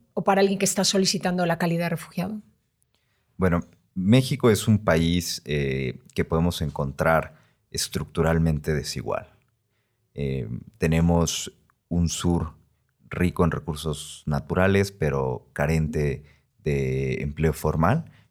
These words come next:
Speaker 2: y tenemos un norte que cada vez demanda más, eh, mano de obra para las, eh, para, para la industria,
Speaker 1: Ujú.
Speaker 2: eh, que produce eh, sobre todo para la exportación, ¿no? Entonces,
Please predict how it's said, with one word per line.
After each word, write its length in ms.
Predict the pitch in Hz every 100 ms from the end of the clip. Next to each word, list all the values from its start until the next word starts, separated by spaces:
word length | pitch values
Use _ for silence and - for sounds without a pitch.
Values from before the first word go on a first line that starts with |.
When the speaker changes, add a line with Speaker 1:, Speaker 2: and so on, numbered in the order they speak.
| -
Speaker 2:
y 80 |
tenemos 480 | - 78 78 82 -
un 140 | 87 90
norte 560 | 92 - - 95 - -
que 320 | 76 78 76
cada 300 | 76 73 73
vez 280 | 71 71 78
demanda 400 | 69 67 71 69
más, 400 | 65 69 71 - _ _ _
eh, 300 | - 64 62 -
mano 300 | 76 78 78
de 100 | 73
obra 400 | 73 73 73 73
para 240 | 71 69
las, 520 | 65 64 65 - - _
eh, 500 | - - - - -
para, 240 | - 123 131 _ -
para 180 | -
la 80 | 65
industria, 680 | 67 71 - - - - -
Speaker 1:
Ujú. 120 | 190 - - _
Speaker 2:
eh, 420 | - 58 52 53 -
que 100 | 78
produce 1080 | - 73 73 71 - 67 67 62 50 50 - _ _ _ _ -
eh, 140 | 64
sobre 260 | - 73 69
todo 180 | 80 78
para 160 | 73
la 80 | 62
exportación, 800 | - - - - - - - -
¿no? 200 | 87 110 - - - _
Entonces, 540 | - 82 87 85 -